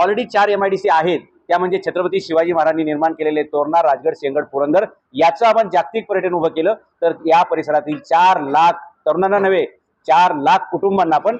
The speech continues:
रोजगार निर्मिती करणार आहोत. आणि म्हणून ही निवडणूक या तरुणांच्या भविष्याची असल्यामुळे तरुणांनीच ही हातामध्ये घेतलेली आहे.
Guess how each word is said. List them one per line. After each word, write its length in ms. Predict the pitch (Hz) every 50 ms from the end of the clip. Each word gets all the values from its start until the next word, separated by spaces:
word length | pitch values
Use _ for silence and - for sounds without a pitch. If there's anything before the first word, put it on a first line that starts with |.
| - - _ _ -
रोजगार 360 | 127 151 156 - - 175 185
निर्मिती 320 | 175 170 160 156 156 151 143
करणार 260 | - 139 135 143 143
आहोत. 120 | 151 151
आणि 120 | 147 147 139
म्हणून 240 | 147 175 226 247 240 - - _ _ _ _ 113 160
ही 100 | 220 240
निवडणूक 380 | 214 202 196 196 196 208 220 175 190
या 80 | 190
तरुणांच्या 540 | 185 190 175 165 170 180 175 175 - 214 214
भविष्याची 460 | 175 160 160 156 - 160 143 - 160
असल्यामुळे 500 | 147 135 135 - 147 139 135 143 135 - - - _ _ _ _ -
तरुणांनीच 540 | 165 170 196 196 196 190 196 208 233 180 196
ही 80 | 214
हातामध्ये 440 | 190 151 139 - 165 160 160 156 165
घेतलेली 380 | 147 139 131 131 135 139 139 147 123
आहे. 260 | 131 131 151 196